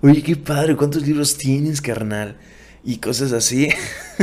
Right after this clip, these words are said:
<laughs> Pero sí, literatura básicamente se asocia con libros y por eso estamos haciendo un episodio de eso. Pero también porque hace unos días, bueno, esto se va a publicar el lunes y el día del libro fue el viernes veintitrés. El lunes va a ser el día, creo que,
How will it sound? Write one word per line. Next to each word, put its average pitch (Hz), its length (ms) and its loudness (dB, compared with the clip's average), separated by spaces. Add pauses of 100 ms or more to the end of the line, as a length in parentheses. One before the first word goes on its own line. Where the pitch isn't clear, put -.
<laughs> - 600 -10
Pero 165 160 2
sí, 170 140 4
literatura 139 580 4
básicamente 120 520 -2
se 110 80 -6
asocia 117 240 -4
con 107 100 -4
libros 135 300 0
y 113 80 -4
por 110 180 -6
eso 131 420 0
estamos 113 280 -6
haciendo 113 320 -6 (440)
un 123 120 -2
episodio 120 480 0
de 127 140 4
eso. 147 300 0 (600)
Pero 202 180 0
también 190 460 2
porque - 280 -6
hace 135 200 0
unos 143 240 0
días, 131 580 0 (300)
bueno, 120 160 0
esto 117 160 -4
se 131 100 -4
va 123 60 2
a 113 80 0
publicar 117 340 -2
el 117 120 2
lunes 120 500 -4 (580)
y 113 100 -6
el 113 100 -4
día 123 140 2
del 120 100 -2
libro 117 220 -2
fue 120 160 -6
el 113 60 -4
viernes 117 380 -4
veintitrés. 110 640 -6
El 113 120 -6
lunes 123 320 -4
va 120 60 0
a 117 40 -2
ser 120 140 -6
el 117 120 -2
día, 143 240 -2
creo 135 260 -4
que, 139 320 -6